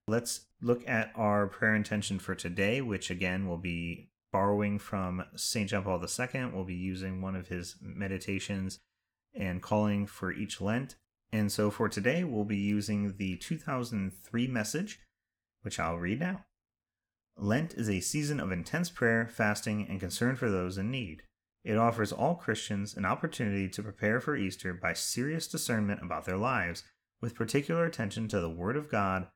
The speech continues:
which enlightens the daily routine of all who believe."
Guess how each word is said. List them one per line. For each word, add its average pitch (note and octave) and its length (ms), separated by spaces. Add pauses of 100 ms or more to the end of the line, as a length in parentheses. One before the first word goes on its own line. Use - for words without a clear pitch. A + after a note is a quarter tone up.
(180)
which - 200
enlightens F#2 640
the F#2 100
daily A#2+ 400
routine G#2+ 480
of F#2+ 220
all E2+ 260
who E2+ 240
believe." E2 580